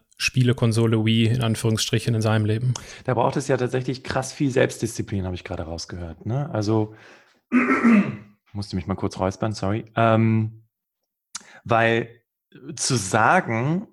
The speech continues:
Speaker 2: ich guck weniger Game of Thrones, wenn ich Game of Thrones gucke, gut, die letzte Staffel ist, glaub ich, gerade durchgelaufen, aber, <laughs> ähm, zu sagen, ich mach davon weniger oder ich mach das gar nicht.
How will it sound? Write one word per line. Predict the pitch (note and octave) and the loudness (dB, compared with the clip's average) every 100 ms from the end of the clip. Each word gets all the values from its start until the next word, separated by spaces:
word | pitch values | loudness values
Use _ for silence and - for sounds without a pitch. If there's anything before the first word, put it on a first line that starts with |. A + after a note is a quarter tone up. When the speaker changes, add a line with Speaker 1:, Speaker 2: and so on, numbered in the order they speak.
| _ - | _ -10
Speaker 2:
ich | - | -8
guck | - G#2+ | -4 -2
weniger | G#2+ B2+ B2 A2+ | 2 4 4 4
Game | G#2+ A2 G#2+ | 4 2 2
of | G2+ | 0
Thrones, | C3+ C#3 A2 | 4 4 2
wenn | G2+ | -2
ich | G2+ | -2
Game | A2 G2 | -2 -2
of | F#2 | -2
Thrones | B2 C#3+ D#3 | 0 0 0
gucke, | G#2+ G#2+ | -4 -4
gut, | A2 C3+ | -4 -2
die | F#2+ | 0
letzte | G2+ - | 0 -2
Staffel | - A#2 A2 | -2 -2 -2
ist, | G#2 | -2
glaub | G2+ | -4
ich, | G2 | -4
gerade | - G2+ F#2+ | -4 -2 -2
durchgelaufen, | A2+ C3 C3 B2 B2 C3 B2+ - - - | -2 -2 -2 -2 -2 -4 -6 -10 -14 -4
aber, | A#2+ A#2+ B2 - - - - | 0 4 4 2 0 -10 -16
<laughs> | - _ _ | -18 _ _
ähm, | A#2 A2+ A2+ A2+ A2+ A2 A#2 A2+ _ _ _ _ _ _ _ _ _ _ _ _ _ - | 2 4 4 2 2 0 -2 -8 _ _ _ _ _ _ _ _ _ _ _ _ _ -14
zu | - A2+ | -6 -4
sagen, | F2+ F#2 G#2+ C3 D#3+ | -2 2 4 4 2
ich | D3 - | 0 -2
mach | B2+ | -4
davon | C3 - A2+ G2+ | -4 -4 -2 2
weniger | B2+ C#3+ C#3+ C3 | 2 2 2 2
oder | B2 | 2
ich | A#2+ | 0
mach | A2 | -4
das | G#2 G2 G2 | -6 -8 -4
gar | G2+ F#2+ B2+ | 0 2 4
nicht. | D3+ F#3 - - | 4 2 0 -12